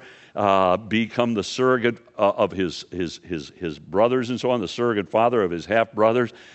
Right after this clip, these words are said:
And there's every indication that he did just that. I think it's important to understand that Jesus knows what it is. And it's so fascinating. This made me thi-, made me think of it. When he moved from Nazareth, the village where his family, where he had been reared ever since he was a babe in arms,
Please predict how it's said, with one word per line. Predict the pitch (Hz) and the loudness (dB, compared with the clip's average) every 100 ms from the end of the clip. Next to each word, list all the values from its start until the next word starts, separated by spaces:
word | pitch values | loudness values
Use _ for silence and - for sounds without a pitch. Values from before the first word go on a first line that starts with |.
| - | -4
And | - | 0
there's | 151 160 143 | 2 4 6
every | 175 185 151 | 6 6 4
indication | 156 147 151 240 - - - - | 2 2 2 2 0 -8 -16 0
that | 113 | 2
he | 123 | 2
did | 123 143 | 0 0
just | 143 175 - | 0 0 0
that. | 180 - | -2 2
I | 98 | 2
think | 139 143 | 2 0
it's | 131 | -2
important | 131 151 165 | -2 0 0
to | |
understand | 160 147 165 196 110 - - - - | -2 -2 -2 -2 -2 -8 -20 -20 -8
that | 98 | -8
Jesus | 82 113 147 147 139 | -2 0 0 0 0
knows | 131 147 165 | 4 4 4
what | 139 165 | 4 4
it | 170 | 4
is. | 180 110 | 4 2
And | 113 | 0
it's | 107 | 0
so | - 151 | 0 2
fascinating. | 147 180 220 104 113 | 4 2 2 -2 -6
This | 117 | -6
made | 131 139 | -6 -6
me | 101 | -4
thi-, | 143 156 | -2 -2
made | 110 120 | -2 -2
me | 101 | 0
think | 185 208 | 2 4
of | 117 | 2
it. | - - - - | 0 -14 -20 -10
When | 123 117 | -2 2
he | 135 | 4
moved | 131 143 240 180 147 147 | 4 6 6 6 4 0
from | 120 131 120 120 | 0 2 4 2
Nazareth, | 123 135 170 135 104 104 135 | 4 4 4 0 0 0 2
the | 110 | 0
village | 92 123 131 98 | 2 4 2 2
where | 113 110 | 4 4
his | 104 127 101 | 4 0 0
family, | 110 117 135 131 104 | -2 0 2 2 4
where | 107 | 2
he | 98 127 | 2 2
had | 127 110 | 2 2
been | 127 120 | 0 0
reared | 117 131 160 156 | 2 2 4 2
ever | 101 113 | 0 0
since | 139 117 | -2 -2
he | 131 | -2
was | 113 | 0
a | 117 | 0
babe | 107 107 131 | 0 2 2
in | 127 | 2
arms, | 117 131 147 | 2 4 2